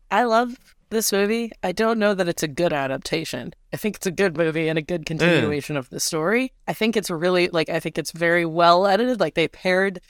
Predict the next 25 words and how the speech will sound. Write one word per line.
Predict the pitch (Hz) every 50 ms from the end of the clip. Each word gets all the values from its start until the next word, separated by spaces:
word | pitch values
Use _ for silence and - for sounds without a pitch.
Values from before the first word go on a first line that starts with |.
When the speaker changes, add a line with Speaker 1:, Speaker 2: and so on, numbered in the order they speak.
| _ _ _ _ _ - 170
Speaker 1:
down | - 185 180 180 202 226 226 226 240 -
a | - 214
much | 214 214 220 214 - -
larger | 226 220 214 214 208 226
story, | 202 - - 240 233 233 247 226 - - _ _ _ _
but | 170 165 220 214
you | 220 175 208 214
do | 175 - 233 254 254 247
lose | 226 190 175 175 190 202 190 196 185 175 - -
a | - 190 170
lot | 165 160 170 170 170 180 170
of | 160 147 143
what | 165 175 170
is | 165 143 139
going | - 160 151 151 147 139 131 135
on | 135 147 156 165 185 202 196 - _ _ _ _ _
that | 175 160 156 185 170 180
makes | 156 170 180 180 - - -
the | 170 151 127
book | 127 170 160 151 - -
as | 147 -
captivating | - - 120 110 - - - - 165 - _ _ _ _ _ _
as | _ _
it | - - 165
is. | 175 - - - -